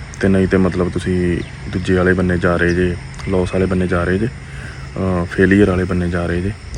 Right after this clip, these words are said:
ਇਹਦਾ ਤੁਸੀਂ ਅੱਜ ਤੋਂ ਹੀ ਸੁਧਾਰ ਕਰ ਲਓ, ਤੇ ਤੁਸੀਂ ਆਪੇ ਕਾਮਯਾਬ ਹੋ ਜਾਓਗੇ। ਬਾਕੀ ਵੀਡੀਓ ਦੇ ਚੱਕਰ 'ਚ ਲੋਕਾਂ ਦੇ 'ਚ ਨਾ ਪਿਆ ਕਰੋ। ਜਿਵੇਂ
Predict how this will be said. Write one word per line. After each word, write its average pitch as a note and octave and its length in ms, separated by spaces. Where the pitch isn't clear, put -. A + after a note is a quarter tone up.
ਇਹਦਾ F2+ 180
ਤੁਸੀਂ F#2 340
ਅੱਜ F#2+ 120
ਤੋਂ F#2 100
ਹੀ G2 40
ਸੁਧਾਰ F#2 360
ਕਰ F#2+ 160
ਲਓ, A2 140
ਤੇ F2+ 120
ਤੁਸੀਂ F2+ 440
ਆਪੇ F#2 240
ਕਾਮਯਾਬ F2 400
ਹੋ F2+ 60
ਜਾਓਗੇ। F2+ 220
ਬਾਕੀ G2 300
ਵੀਡੀਓ G2+ 400
ਦੇ B2 80
ਚੱਕਰ G2+ 240
'ਚ - 80
ਲੋਕਾਂ F#2+ 240
ਦੇ F#2+ 120
'ਚ F#2+ 80
ਨਾ F#2+ 240
ਪਿਆ F#2 200
ਕਰੋ। G2 160
ਜਿਵੇਂ F#2+ 280